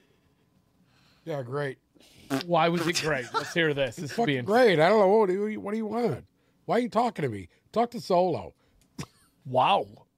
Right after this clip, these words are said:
Speaker 2: Okay, I see what ki-, I see what kind of show this is gonna be today. Zolo, how was your weekend?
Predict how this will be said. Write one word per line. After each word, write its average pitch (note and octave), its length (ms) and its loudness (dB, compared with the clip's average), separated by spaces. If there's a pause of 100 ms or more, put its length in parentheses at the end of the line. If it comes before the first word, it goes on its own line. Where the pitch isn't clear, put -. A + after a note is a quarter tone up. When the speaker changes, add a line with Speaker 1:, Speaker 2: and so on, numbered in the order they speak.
(320)
Speaker 2:
Okay, F3 260 2
I F3 80 0
see G#3 180 0
what E3+ 140 -2
ki-, - 100 2
I E3 80 0
see A3 160 2
what F#3 100 2
kind F#3 160 4
of E3+ 60 0
show F#3 240 4
this G3 240 2
is F#3+ 100 -2
gonna F#3+ 240 0
be E3+ 200 -2
today. F3+ 340 -4 (260)
Zolo, A#3+ 400 2
how A3+ 180 2
was F#3+ 120 -4
your B3 140 2
weekend? D3+ 500 0